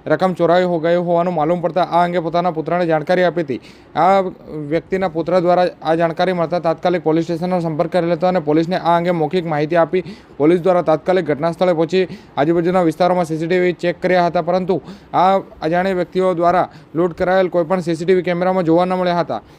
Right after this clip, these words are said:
તેથી પોલીસ દ્વારા આ અંગે સઘન તપાસની કરવાની બાહેધરી, અ, ભોગ બનનાર વ્યક્તિને આપવામાં આવી છે અને આ લખાય છે ત્યાં સુધી હાલ ભોગ બનેલ વ્યક્તિ દ્વારા કોઈપણ જાતની અરજી કે પોલીસમાં ફરિયાદ આપેલ નથી.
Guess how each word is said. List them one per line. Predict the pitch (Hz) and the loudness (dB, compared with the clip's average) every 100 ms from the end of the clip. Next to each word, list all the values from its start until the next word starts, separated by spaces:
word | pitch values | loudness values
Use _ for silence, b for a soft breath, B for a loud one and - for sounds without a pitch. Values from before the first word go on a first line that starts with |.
| - - | -8 -2
તેથી | 185 | 0
પોલીસ | 156 175 185 | 2 2 2
દ્વારા | 175 190 | 2 2
આ | 180 180 185 | 2 0 0
અંગે | 180 185 120 - | 0 -2 -4 -6
સઘન | 165 156 180 | -4 -2 -2
તપાસની | 170 180 175 190 | -2 -2 -2 -6
કરવાની | 180 175 175 190 | -2 0 2 2
બાહેધરી, | 147 156 170 185 160 180 B - | 2 2 2 0 -2 -12 B -2
અ, | 147 151 | 2 2
ભોગ | 143 175 | 2 0
બનનાર | 180 180 175 | 0 -2 -2
વ્યક્તિને | 156 190 190 | -2 -2 -4
આપવામાં | - 151 180 180 | -4 -4 0 2
આવી | 185 | 2
છે | 180 | 2
અને | 196 180 | 0 -2
આ | 160 160 175 | -2 2 2
લખાય | 170 180 | 0 -4
છે | 185 | -4
ત્યાં | 185 180 | -2 -4
સુધી | 175 175 | -2 -4
હાલ | 160 160 185 B B - | 0 2 0 B B -8
ભોગ | 139 175 | -2 0
બનેલ | 180 190 185 | 0 0 0
વ્યક્તિ | 170 156 | 0 0
દ્વારા | 180 180 | 0 0
કોઈપણ | 175 170 185 | 0 0 0
જાતની | 180 160 185 | 0 -2 -4
અરજી | - 160 156 175 | 0 0 2 0
કે | 180 | 0
પોલીસમાં | 156 175 185 - 185 | 0 0 0 0 -2
ફરિયાદ | 156 165 180 | 2 2 2
આપેલ | 135 151 180 | 0 -2 -2
નથી. | 180 175 175 | -2 -2 -4